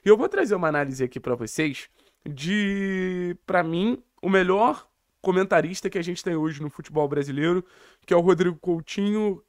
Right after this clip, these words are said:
cara, super capaz, desde o trabalho dele na uol eu acompanho muito, passando pelo Futuri,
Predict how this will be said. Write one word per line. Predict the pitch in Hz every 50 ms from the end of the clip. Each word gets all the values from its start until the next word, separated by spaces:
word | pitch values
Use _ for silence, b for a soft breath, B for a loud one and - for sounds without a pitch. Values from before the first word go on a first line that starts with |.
| _ _
cara, | - 202 170 147 143 147 - - - -
super | - - - 208 - 185 180 -
capaz, | - 151 - - - 143 147 151 160 165 170 - - - b b b b b b b
desde | 143 156 180 165 160
o |
trabalho | 151 - 156 147 151 151 151 143
dele | 147 160 156 156 147
na | 151 151 151
uol | 143 139 139 147 151 147 147
eu | 143
acompanho | 143 - 143 139 139 - - 147 151 147 143 139
muito, | 131 143 151 160 165 160 156 - 151
passando | - 151 147 - - 156 160
pelo | 147 - 156 143 139
Futuri, | - - 156 160 165 156 - 180 160 165